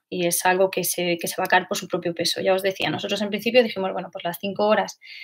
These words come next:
que están los, los niños, eh, en el cole, pues esas mismas cinco horas, pues, aprovechamos nosotros y trabajamos". Esto que habían dicho de conciliar, ¿no? Del teletrabajo.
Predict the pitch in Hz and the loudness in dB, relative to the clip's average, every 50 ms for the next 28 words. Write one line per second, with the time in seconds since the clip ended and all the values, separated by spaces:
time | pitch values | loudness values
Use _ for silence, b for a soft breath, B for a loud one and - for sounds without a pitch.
0 | B B B - 180 - - 185 190 190 196 196 196 196 190 196 196 - - - | B B B -4 -4 -2 0 0 0 2 4 4 6 6 6 6 4 2 -2 -2
1 | 220 202 196 190 190 196 202 202 196 196 196 190 190 190 190 190 - - - - | -2 -2 0 0 0 0 0 0 0 0 0 0 2 2 2 2 0 -2 -2 -2
2 | 214 202 202 196 196 208 - - 208 202 196 190 - 233 247 262 302 349 320 - | -2 -2 0 0 -2 -2 -2 -2 -2 -2 -2 2 4 6 6 8 6 4 2 -2
3 | - _ - 208 202 208 196 196 202 196 202 - - 220 202 196 208 202 196 - | -10 _ -2 -2 0 2 2 2 2 2 0 -2 -2 -2 -2 0 0 -2 -2 -2
4 | - 214 208 208 208 220 226 240 269 285 302 294 - - - 202 - - - 208 | -2 -4 -2 2 4 6 6 6 6 4 2 0 -2 -6 -8 -6 -4 -2 -4 -2
5 | 208 - 196 190 - 202 196 196 - 196 196 220 214 - 220 202 208 175 156 170 | 0 0 0 0 0 0 -2 -2 -4 -4 -2 -2 0 0 0 0 0 2 2 2
6 | - - 170 170 - - - - _ _ _ _ _ _ - 170 - - - 196 | 0 0 -2 -4 -6 -8 -12 -16 _ _ _ _ _ _ -8 -8 -4 0 0 2
7 | 190 190 190 190 190 - - 180 175 196 185 - 208 202 202 185 208 208 202 214 | 2 2 2 0 -2 -2 -2 -2 -2 -2 -2 0 2 4 4 4 4 4 6 6
8 | 202 196 196 190 196 190 190 208 214 226 226 208 - - | 6 6 6 4 4 4 2 2 2 2 2 2 0 -2